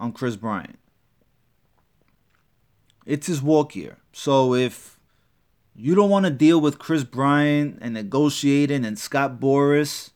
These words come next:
in the offseason, then that's fine. But Chris Bryant gives the Mets an opportunity. I mean, you might as well book us for the N L C S. And after that, anything can happen.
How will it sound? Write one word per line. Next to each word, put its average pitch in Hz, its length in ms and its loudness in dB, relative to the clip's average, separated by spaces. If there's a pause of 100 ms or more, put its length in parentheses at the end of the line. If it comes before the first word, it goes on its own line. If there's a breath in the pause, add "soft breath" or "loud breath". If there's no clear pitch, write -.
(180)
in 127 160 -8
the 120 120 -2
offseason, 147 840 -2 (240)
then 135 140 -10
that's 185 180 -8
fine. 156 520 -8 (1300)
But 131 200 -6
Chris 220 260 -4
Bryant 135 520 0
gives 131 240 -2
the 120 100 -6
Mets 123 320 -4
an 123 100 -4
opportunity. 110 880 -6 (1120)
I 135 80 -8
mean, 143 160 -2
you 180 100 2
might 208 160 2
as 143 120 0
well 143 140 4
book 143 340 0
us 123 80 -2
for - 160 -6
the 117 180 -2
N 135 160 -2
L 123 140 -2
C 120 300 -4
S. - 420 -6 (1120)
And 123 120 -6
after 151 260 -2
that, 139 240 4
anything 127 420 -4
can 101 120 -10
happen. 101 480 -12